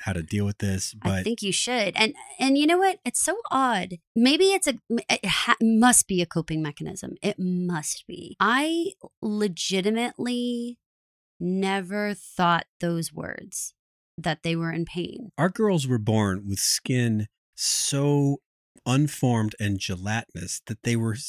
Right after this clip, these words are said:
Speaker 1: they kind of had a sheen, a constant sheen on their skin.
Speaker 2: Like, if you touched them with your finger, your fingerprints stayed. 'cause they were still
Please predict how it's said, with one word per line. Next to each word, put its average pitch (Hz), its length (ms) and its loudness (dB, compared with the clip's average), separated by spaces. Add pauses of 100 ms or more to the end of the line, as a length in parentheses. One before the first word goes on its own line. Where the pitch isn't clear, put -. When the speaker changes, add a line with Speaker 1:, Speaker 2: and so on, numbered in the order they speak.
(260)
Speaker 1:
they 127 160 -4
kind 160 220 2
of 147 80 2
had 127 140 2
a 101 60 -6
sheen, 131 680 2
a 90 160 -10
constant 156 520 -2
sheen 156 600 2
on 92 140 -4
their 87 140 -6
skin. 85 460 -6 (180)
Speaker 2:
Like, 196 180 2
if 214 140 -4
you 226 100 -2
touched - 320 -2
them 202 120 0
with 185 180 0
your 180 100 -4
finger, 180 300 0
your 160 180 -6
fingerprints 165 720 -4
stayed. 147 680 -2 (400)
'cause 165 80 -6
they 180 100 -2
were 175 80 0
still 175 320 -2